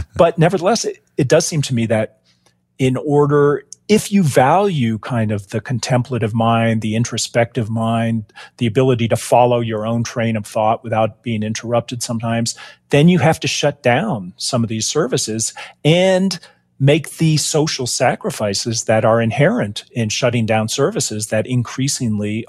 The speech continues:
Speaker 2: are central to people's social lives. So it's, it's a very, di-, at, at this point, it's a very difficult challenge to kind of bring more balance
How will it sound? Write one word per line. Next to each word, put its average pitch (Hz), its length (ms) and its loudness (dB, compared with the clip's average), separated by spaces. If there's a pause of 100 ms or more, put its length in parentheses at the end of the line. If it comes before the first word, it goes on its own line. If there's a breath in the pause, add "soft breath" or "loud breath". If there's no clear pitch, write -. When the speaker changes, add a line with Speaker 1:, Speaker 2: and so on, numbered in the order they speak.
Speaker 2:
are 135 200 2
central 113 520 -6
to 117 100 -12
people's 110 400 -8
social 113 340 -6
lives. 117 460 -4
So 143 220 2
it's, - 180 -2 (720 loud breath)
it's - 180 2
a 180 60 4
very, 139 380 4
di-, 139 280 0
at, 151 300 0
at 143 160 4
this 185 140 -2
point, 277 220 -4
it's - 60 -4
a 127 40 -2
very 127 200 2
difficult 123 540 -2
challenge 135 640 -2
to 117 80 -8
kind 113 260 -4
of 110 220 -10
bring 123 280 0
more 113 240 0
balance 110 800 0